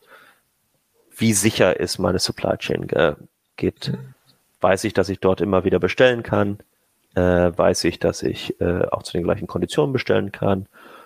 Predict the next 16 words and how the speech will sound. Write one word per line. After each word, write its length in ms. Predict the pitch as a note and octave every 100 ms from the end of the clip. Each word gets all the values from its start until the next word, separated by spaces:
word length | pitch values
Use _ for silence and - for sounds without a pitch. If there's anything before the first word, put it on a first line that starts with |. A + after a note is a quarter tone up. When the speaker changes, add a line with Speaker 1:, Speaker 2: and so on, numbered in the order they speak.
| _ -
Speaker 1:
Und 200 | G#2 F2+
wie 100 | A2
komplex 720 | - G2 - G#2+ - - -
sind 360 | - - G#2 -
eben 280 | F#2 F#2
die 160 | F2+ F#2
Arbeits- 360 | F2+ F#2+ F#2+ -
und 100 | G2
Produktionsschritte 920 | F2 F#2 - G2 - - - - F2+
von 400 | - F#2 F#2 F2+ _ _ _ _ _
erster 300 | - F2+ -
Bestellung 500 | F2 - F2 - - -
bis, 440 | F#2+ - - - - _ _ _ _ -
äh, 360 | F#2 F2+ F2 -
bis, 180 | D#2+ -
äh, 220 | - F#2